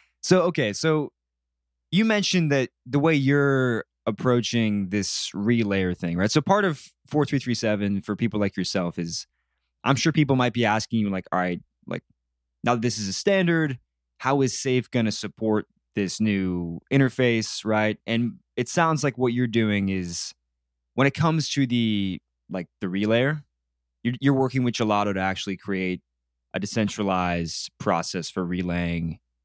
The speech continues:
things like meta transactions. Is, is that, is that right? Is there anything else you're doing there? Like, I know there's peop-, there are people trying to build, like,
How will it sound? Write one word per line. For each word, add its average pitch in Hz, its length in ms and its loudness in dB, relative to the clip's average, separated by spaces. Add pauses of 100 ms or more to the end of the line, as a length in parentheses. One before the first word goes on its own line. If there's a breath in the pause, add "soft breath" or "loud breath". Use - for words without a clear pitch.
(260)
things 98 240 -2
like 90 180 -2
meta 90 200 -2
transactions. 85 840 -4
Is, 98 120 -2
is 98 180 0
that, 101 240 2
is 98 80 -6
that 90 160 2
right? 104 120 2
Is 123 80 2
there 135 80 2
anything 143 200 2
else 127 180 0
you're 113 80 -4
doing 113 300 2
there? 110 240 2
Like, 95 180 -4
I - 80 -4
know 131 80 4
there's 123 160 0
peop-, - 220 -4
there 151 140 4
are 143 40 -4
people 151 240 -2
trying 123 220 -2
to 113 40 -2
build, 110 220 0
like, 101 280 -2